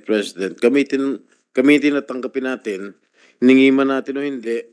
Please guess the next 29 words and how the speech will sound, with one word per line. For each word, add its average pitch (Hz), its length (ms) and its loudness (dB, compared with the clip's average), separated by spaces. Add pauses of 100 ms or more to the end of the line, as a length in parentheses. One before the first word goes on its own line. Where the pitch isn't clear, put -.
ang 117 160 -8
mga 117 160 -10
tulong 127 320 2
na 117 60 -2
binibigay 123 500 -4
ng 123 80 -4
ating 120 320 -4
mga 117 160 -6
kalyado 113 480 -4
at - 0 -
kaibigan. 104 880 -6
Kasi 131 240 2
given 135 320 2 (480)
our 127 240 2
defense, 127 640 -6
uh, 117 400 -6
circumstances 113 880 -8
now, 113 400 2 (480)
wala 120 240 0
po 123 160 -6
tayo 117 240 -6
sa 110 480 -8
posisyon 104 640 -8 (160)
para 101 160 4
tumanggi, 98 640 -2 (560)
no? 107 160 0 (560)
Uh, 104 640 0
kung 110 160 -10
meron 113 320 -6